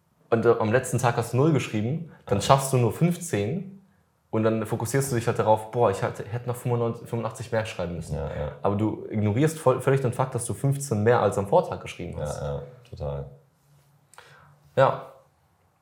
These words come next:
Speaker 1: kleiner Exkurs. <laughs>
Speaker 2: Ja, diese übergeordneten Ziele, Werte sorgen halt dafür, dass du, dass ihr da draußen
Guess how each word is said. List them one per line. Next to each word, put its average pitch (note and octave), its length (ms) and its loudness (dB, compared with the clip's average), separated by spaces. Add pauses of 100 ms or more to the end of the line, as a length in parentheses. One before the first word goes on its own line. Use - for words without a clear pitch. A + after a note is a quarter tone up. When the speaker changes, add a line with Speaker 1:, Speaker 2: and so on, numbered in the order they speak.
(320)
Speaker 1:
kleiner G2 260 2
Exkurs. F#2 600 -4
<laughs> G2 40 -4 (1500)
Speaker 2:
Ja, A2 460 6
diese G2 320 8
übergeordneten F#2+ 680 8
Ziele, F2+ 600 6
Werte F2 640 6 (560)
sorgen F2+ 400 8
halt E2 160 4
dafür, E2+ 680 4
dass E2 400 -2
du, G2 340 2
dass D#2+ 220 0
ihr F#2+ 100 2
da F#2 120 8
draußen E2 580 2